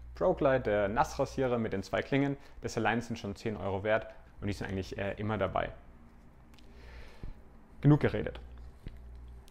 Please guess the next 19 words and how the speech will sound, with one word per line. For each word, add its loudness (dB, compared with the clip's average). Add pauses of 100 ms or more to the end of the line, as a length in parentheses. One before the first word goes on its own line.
(200)
Letztes 4
Fazit. 10 (580)
Bisher 8
war's 10
immer 6
so, 4 (600)
Barttrimmer 8 (120)
geht -2
zu -4
Philips, 2 (140)
Elektrorasierer 2
geht -6
zu -6
Braun. 8 (680)
Mit 6
dem 10
Gerät 10 (120)
hat 8
Braun 10